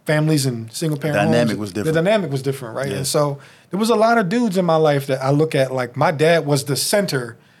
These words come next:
Speaker 1: but these guys filled in the blanks. You know what I mean? Like, my
Speaker 2: Yeah.
Speaker 1: dad was the picture,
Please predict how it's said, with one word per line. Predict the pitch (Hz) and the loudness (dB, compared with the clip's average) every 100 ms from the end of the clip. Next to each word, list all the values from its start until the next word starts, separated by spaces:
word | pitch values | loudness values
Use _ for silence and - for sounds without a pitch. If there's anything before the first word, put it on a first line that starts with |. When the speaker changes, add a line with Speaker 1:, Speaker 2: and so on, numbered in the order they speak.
| _ _ | _ _
Speaker 1:
but | 156 139 | -4 0
these | 180 160 | 0 0
guys | 151 143 135 | 0 0 -2
filled | 160 139 | -2 -2
in | 135 | -2
the | |
blanks. | 123 143 147 113 - - _ | -4 -6 -6 -8 -12 -18 _
You | 156 | -8
know | 139 | -2
what | 135 | 0
I | |
mean? | 135 135 | 0 -2
Like, | 127 147 | -4 -2
my | 165 | 0
Speaker 2:
Yeah. | |
Speaker 1:
dad | 175 180 | 2 2
was | 165 139 | 2 -2
the | 135 | -2
picture, | - 196 - 123 117 | -2 -2 -2 -4 -6